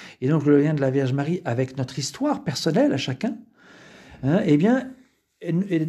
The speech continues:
elle dit que Marie est formée comme une nouvelle créature, hein, une nouvelle créature, par la grâce de Dieu, toujours, vous voyez.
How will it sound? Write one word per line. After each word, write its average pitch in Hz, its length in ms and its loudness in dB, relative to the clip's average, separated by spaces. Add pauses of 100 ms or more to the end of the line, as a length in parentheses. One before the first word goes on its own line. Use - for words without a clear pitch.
(140)
elle 165 160 -2
dit 262 160 2
que 190 100 4
Marie 180 440 2
est 156 100 2
formée 190 960 2 (680)
comme 233 600 0
une 160 260 2
nouvelle 175 840 2
créature, 110 720 -8 (480)
hein, 135 180 -6 (580)
une 131 220 4 (180)
nouvelle 180 600 2
créature, 113 1000 -6 (640)
par 269 520 4
la 202 140 4
grâce 185 500 0
de 143 100 -2
Dieu, 120 460 -4
toujours, 196 540 -2
vous 117 80 -12
voyez. 147 360 -2